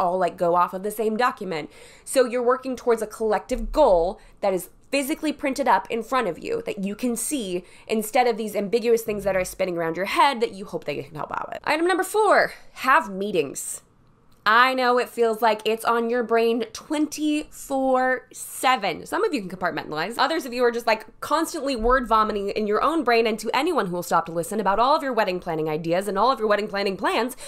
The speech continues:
because you gotta get it out of here. You gotta get it out of the noggin for it to make sense. Maybe you're a verbal processor. But if you're seeing your fiance after work and you just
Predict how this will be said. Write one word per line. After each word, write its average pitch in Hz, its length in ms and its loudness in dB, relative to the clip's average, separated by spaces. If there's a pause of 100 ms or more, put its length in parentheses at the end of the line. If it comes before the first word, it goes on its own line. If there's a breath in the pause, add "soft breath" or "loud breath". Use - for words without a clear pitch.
(200 loud breath)
because 262 240 2
you 247 60 2
gotta 277 180 6
get 247 120 2
it 233 80 6
out 247 200 8
of 190 80 -4
here. 143 160 -6
You 165 80 -2
gotta 220 160 2
get 226 120 2
it 233 120 4
out 320 160 8
of 311 40 0
the 285 60 -6
noggin 247 320 4
for 226 140 0
it 208 60 -4
to 214 80 -6
make 185 140 -2
sense. - 300 -4
Maybe 156 200 -2
you're 170 100 2
a 170 40 -2
verbal 196 260 0
processor. 247 600 0 (140 loud breath)
But 208 100 4
if 214 80 0
you're 370 160 2
seeing 294 260 -2
your 277 120 -2
fiance 233 460 2
after 208 300 4
work 196 280 0
and 185 240 -4
you 302 340 4
just 185 480 0